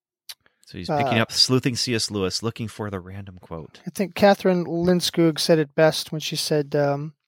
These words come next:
Speaker 2: uh, on twenty-three February, the doc was haunted by terrible, blasphemous, and obscene thoughts, and he was seized by violent screaming fits.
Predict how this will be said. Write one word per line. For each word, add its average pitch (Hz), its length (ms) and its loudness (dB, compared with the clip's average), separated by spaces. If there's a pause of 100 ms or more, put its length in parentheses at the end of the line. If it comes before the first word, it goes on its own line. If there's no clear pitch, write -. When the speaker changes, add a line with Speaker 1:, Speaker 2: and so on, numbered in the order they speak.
(1900)
Speaker 2:
uh, 120 540 -8 (1160)
on 156 360 0 (960)
twenty-three 190 500 4
February, 170 640 6
the 156 80 -2
doc 160 380 4
was 156 100 -4
haunted 160 380 -6
by 151 100 -2
terrible, 170 480 0
blasphemous, 156 640 2
and 147 80 -6
obscene 147 400 -6
thoughts, 143 400 -4
and 143 120 -10
he 160 100 -4
was 147 120 -4
seized 165 380 -4
by 147 160 -2
violent 151 400 -2
screaming 147 440 -6
fits. - 600 2